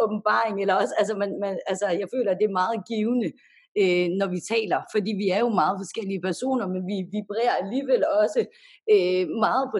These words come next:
den samme, øh, frekvens, fordi vi snakker jo også rigtig meget om forretning, øh, da vi var på Bali, øh, som jo også er en stor del af, hvem du er, men sa-, lagt sammen med, med det andet. Øhm, og jeg tror, det er den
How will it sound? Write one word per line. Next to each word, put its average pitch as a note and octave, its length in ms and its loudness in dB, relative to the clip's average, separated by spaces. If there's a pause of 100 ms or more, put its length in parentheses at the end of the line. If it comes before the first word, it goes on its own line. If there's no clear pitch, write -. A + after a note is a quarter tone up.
den F#3 80 -2 (100)
samme, F3 240 0 (280)
øh, F#3 220 0
frekvens, C4 480 -4 (160)
fordi A3+ 160 -2 (100)
vi A#3+ 140 0
snakker G#3 260 -2
jo D#3 120 0
også A#3 200 -8
rigtig C4+ 200 -8
meget F3+ 180 0
om - 120 -10
forretning, E3 480 -8 (500)
øh, F3 280 4
da F#3 140 2
vi G3 140 -6
var F3 160 0
på G#3+ 140 -2
Bali, F3+ 360 -4 (180)
øh, F#3 200 4
som G3+ 160 -2
jo E3+ 140 2
også B3 160 0
er A3 60 -4
en F3+ 160 -4
stor G#3+ 140 2 (120)
del G#3 200 -4
af, - 100 -6
hvem G#3 120 0 (140)
du C4 80 2 (240)
er, G#3 80 0 (400)
men G#3+ 120 4 (120)
sa-, - 200 0 (140)
lagt F#3+ 240 0
sammen A3 260 -2
med, G3 120 -2 (220)
med G#3 120 4 (140)
det G3 80 0 (120)
andet. A3 220 -2 (600)
Øhm, G3+ 340 4
og G#3+ 120 2
jeg G3+ 100 -2
tror, B3+ 160 2
det A3 100 -2
er C#4+ 160 0
den B3+ 180 0